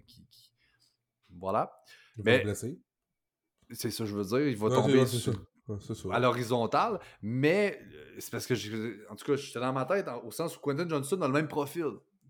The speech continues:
Speaker 1: que Mike Williams. Alors, je comprends, écoute, on, on va peut-être les faire prendre tous les deux. Je comprends qu'avec Herbert,
Speaker 2: On
Speaker 1: on va être très
Speaker 2: pense,
Speaker 1: pass
Speaker 2: euh,
Speaker 1: heavy.
Speaker 2: on pense plus
Speaker 1: Mais
Speaker 2: loin,
Speaker 1: il y a
Speaker 2: là, c'est sûr, là. T'sais, on pense,
Speaker 1: C'est sûr.
Speaker 2: euh, cette année, tant mieux si ça marche, mais on pense à l'année prochaine déjà.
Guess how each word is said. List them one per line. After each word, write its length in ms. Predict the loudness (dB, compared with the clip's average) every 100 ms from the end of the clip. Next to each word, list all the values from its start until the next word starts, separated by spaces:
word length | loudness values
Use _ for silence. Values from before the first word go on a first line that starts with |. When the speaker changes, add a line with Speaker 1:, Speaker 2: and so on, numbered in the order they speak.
| _
Speaker 1:
que 320 | 4 4 4 0
Mike 280 | -2 0
Williams. 580 | -2 -2 -4 -6 -14 -20 _ _ _ _ _ _ _
Alors, 160 | -2 -2
je 80 | 0
comprends, 400 | 2 2 0 -6
écoute, 400 | -6 -4 -4 -6 -10
on, 220 | -8 -4
on 20 |
va 100 | -2
peut-être 200 | 0 0
les 100 | 0
faire 200 | 2 2
prendre 160 | 2 0
tous 60 | 0
les 100 | 2
deux. 140 | 2
Je 80 | 0
comprends 220 | -2 -2
qu'avec 280 | 0 0 2
Herbert, 240 | 2 4 4
Speaker 2:
On 80 | 4
Speaker 1:
on 20 |
va 80 | 2
être 60 | 0
très 120 | 0
Speaker 2:
pense, 100 | 0
Speaker 1:
pass 280 | -2 -2 -2
Speaker 2:
euh, 40 |
Speaker 1:
heavy. 400 | -2 0 -2 -4 _ _ -20 _ _ -20 -20
Speaker 2:
on 80 | -4
pense 260 | -2 -2
plus 140 | -4 -2
Speaker 1:
Mais 40 |
Speaker 2:
loin, 80 | 2
Speaker 1:
il 60 | 2
y 20 |
a 80 | 2
Speaker 2:
là, 60 | -2 -8
c'est 80 |
sûr, 320 | -12 -6 -4 -6
là. 80 | -12 -18 _
T'sais, 140 | -10
on 140 | -8 -6
pense, 200 | -4 -2
Speaker 1:
C'est 80 | 0
sûr. 340 | 0 0 0 -4 -14 _ _ -16
Speaker 2:
euh, 40 | -16 -16 -20 -20 -20 _
cette 180 | -2 2
année, 240 | 2 2
tant 240 | 2 2 0
mieux 120 | -4
si 80 | -4
ça 160 | -2
marche, 420 | -2 -2 -4 -6 -8
mais 80 | -6
on 120 | -4
pense 220 | -4 -4
à 40 | -6
l'année 200 | -6 -8
prochaine 420 | -12 -10 -10 -10
déjà. 280 | -12 -4